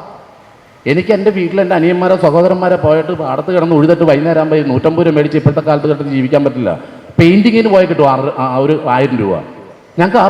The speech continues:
പണി മതി." അല്ല, എന്നാലും നമ്മൾ ഈ കൃഷി വന്നത് നല്ല. ഞാൻ പറഞ്ഞു, "വരട്ടെ, ചേച്ചീനെ വിടുവോ കൊയ്യാനായിട്ട്? പയ്യനെ വിടുവോ കണ്ട ഉഴാനെന്ന്?" ചോദിച്ചു. ഇതും പറഞ്ഞിട്ട്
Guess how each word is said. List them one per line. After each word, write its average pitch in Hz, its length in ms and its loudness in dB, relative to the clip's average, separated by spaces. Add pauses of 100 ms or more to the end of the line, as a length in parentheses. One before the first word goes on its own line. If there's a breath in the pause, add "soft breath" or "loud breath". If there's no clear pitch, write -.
പണി 220 200 0
മതി." 190 140 -4 (420)
അല്ല, 123 100 -4 (100)
എന്നാലും 156 300 -2
നമ്മൾ 160 160 0 (260)
ഈ 117 40 -4 (100)
കൃഷി 117 280 -4
വന്നത് 180 220 0
നല്ല. 156 120 0 (120)
ഞാൻ 120 120 -4
പറഞ്ഞു, 202 220 -2
"വരട്ടെ, 175 360 2 (600)
ചേച്ചീനെ 175 380 0
വിടുവോ 160 260 4
കൊയ്യാനായിട്ട്? 131 500 0 (800)
പയ്യനെ 196 300 0
വിടുവോ 160 240 2
കണ്ട 139 200 0
ഉഴാനെന്ന്?" 139 420 0
ചോദിച്ചു. 117 220 -4 (960)
ഇതും 240 180 2
പറഞ്ഞിട്ട് 220 280 0